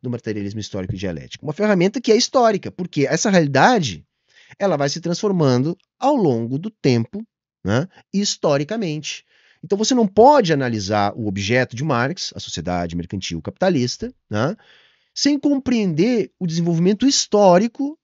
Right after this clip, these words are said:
da sociedade mercantil capitalista, porque ela é produto da luta de classes. Né? Isso também, Marx e Engels vão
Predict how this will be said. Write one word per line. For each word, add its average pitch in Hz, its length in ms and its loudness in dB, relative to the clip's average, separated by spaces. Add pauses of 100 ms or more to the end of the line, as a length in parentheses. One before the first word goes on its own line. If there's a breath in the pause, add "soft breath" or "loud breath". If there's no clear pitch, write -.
da 135 240 2
sociedade 143 480 -4
mercantil 151 340 -6
capitalista, 220 500 -6
porque 147 200 -8
ela 202 100 0
é 202 40 0
produto 196 960 -2 (220)
da 202 80 -2
luta 151 240 0
de 208 100 -6
classes. - 760 0 (1120)
Né? 92 160 -4
Isso - 160 -12
também, 139 400 -4 (220 soft breath)
Marx 104 260 -8
e 107 60 -6
Engels 110 220 -8
vão 123 220 -6